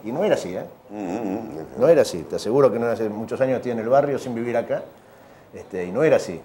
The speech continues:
Speaker 2: Mm.
Speaker 1: ¿Eh? Se iban todo lo digno, eh, que podían, porque eso siempre fue así.
Speaker 2: Siempre, claro.
Speaker 1: Siempre fue así, ¿sí? La mamá, los papás, hacen todo el esfuerzo para mantener a-, al tope la dignidad. Eh, y siempre lo han hecho.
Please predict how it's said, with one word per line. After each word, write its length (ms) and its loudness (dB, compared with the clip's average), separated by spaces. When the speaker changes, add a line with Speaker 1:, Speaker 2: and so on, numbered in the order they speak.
Speaker 2:
Mm. 420 -10
Speaker 1:
¿Eh? 180 0
Se 140 -4
iban 340 4
todo 200 6
lo 140 6
digno, 460 4
eh, 180 -4
que 100 -8
podían, 500 2
porque 220 -4
eso 160 -2
siempre 640 0
fue 160 0
así. 80 6
Speaker 2:
Siempre, 240 4
claro. 180 -4
Speaker 1:
Siempre 240 0
fue 100 4
así, 260 -2
¿sí? 140 -4
La 120 2
mamá, 380 6
los 100 0
papás, 520 6
hacen 240 -8
todo 200 6
el 60 6
esfuerzo 560 6
para 140 -4
mantener 380 -4
a-, 300 -10
al 140 -2
tope 300 4
la 120 6
dignidad. 440 0
Eh, 1040 0
y 60 -14
siempre 300 -2
lo 80 4
han 100 0
hecho. 360 -8